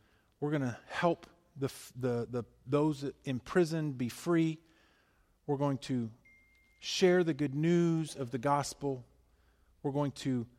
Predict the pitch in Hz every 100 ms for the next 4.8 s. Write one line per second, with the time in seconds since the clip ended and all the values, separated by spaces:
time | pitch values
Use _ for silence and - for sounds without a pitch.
0 | _ _ 139 160 180 - - 180 156 135
1 | 143 139 135 117 110 131 127 127 123 180
2 | 185 208 190 147 123 180 185 190 180 -
3 | 165 160 - 156 143 - - 135 131 120
4 | - - - 214 - - 113 101